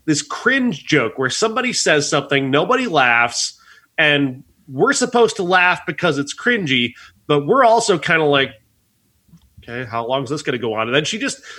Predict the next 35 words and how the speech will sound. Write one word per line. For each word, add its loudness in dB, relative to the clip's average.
stands 2
there 4
for 4
a 2
second, 0
and 2
then 4
it -2
tries 0
to 2
explain 2
that 0
this 0
is 0
the 2
actual 0
thing 0
that 2
I 2
was -4
saying, 0
but -8
it's, -8
it's -4
still 2
worse 4
'cause -4
it's -6
getting -2
funnier, 2
right? 0
'Cause -8
the 0
longer 2
I, 2